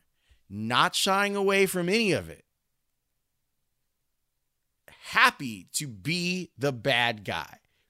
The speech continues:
comfortable in his own skin to just kinda at Jordan. I respected it then, even though I didn't like it, and I respect it a lot more now.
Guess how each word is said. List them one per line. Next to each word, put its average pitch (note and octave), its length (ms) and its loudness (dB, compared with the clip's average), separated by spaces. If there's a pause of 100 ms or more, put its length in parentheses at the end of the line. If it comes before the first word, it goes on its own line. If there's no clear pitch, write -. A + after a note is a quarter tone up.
(120)
comfortable D3 800 0 (300)
in F3+ 160 0
his F3+ 180 2
own D#3+ 260 0
skin A2+ 540 -2 (320)
to A#2+ 160 -2
just A#2 540 2
kinda A#2+ 420 0 (1900)
at C3+ 200 2
Jordan. G#2+ 480 -4 (3500)
I A2+ 120 2
respected D3 680 2
it A2+ 240 -6
then, C4+ 340 4 (540)
even D3+ 300 0
though D3 100 0
I C#3+ 140 2
didn't C3 260 -4
like G#3 240 0
it, D4 160 -8 (420)
and C3+ 140 -4
I C3 140 0
respect C3 560 -2
it C#3 80 -2
a C#3 60 0
lot C#3 260 4
more C3+ 280 0
now. A#2 420 -4